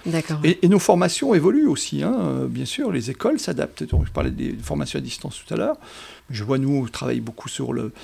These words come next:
Speaker 2: euh, on a un module, euh, sur, effectivement, euh, le coaching à distance, euh, qui arrive, enfin voilà, et donc, euh, euh,
Speaker 1: Oui,
Speaker 2: nos
Speaker 1: vous
Speaker 2: professionnels
Speaker 1: adaptez.
Speaker 2: se forment sur le coaching à distance, sur les différentes approches, et cetera.
Speaker 1: Mm.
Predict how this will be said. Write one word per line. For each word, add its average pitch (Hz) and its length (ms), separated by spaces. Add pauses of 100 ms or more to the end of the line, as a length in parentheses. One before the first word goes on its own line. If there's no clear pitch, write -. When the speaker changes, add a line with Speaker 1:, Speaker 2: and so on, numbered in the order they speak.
(400)
Speaker 2:
euh, - 180 (280)
on 120 140
a 123 40
un 120 60
module, 123 600 (440)
euh, 113 640
sur, - 380
effectivement, 131 580
euh, 123 220 (280)
le 135 80
coaching 135 320
à 127 60
distance, 165 800
euh, 131 80
qui - 220
arrive, 156 480
enfin - 200
voilà, - 280
et - 60
donc, 143 280
euh, - 140 (540)
euh, 90 180
Speaker 1:
Oui, 226 140
Speaker 2:
nos 175 80
Speaker 1:
vous 160 80
Speaker 2:
professionnels 160 420
Speaker 1:
adaptez. 185 80
Speaker 2:
se 160 80
forment 202 400
sur - 180
le 139 100
coaching - 300
à 131 60
distance, 175 560
sur 139 140
les 120 60
différentes 117 420
approches, - 360
et - 80
cetera. 277 320 (240)
Speaker 1:
Mm. 175 40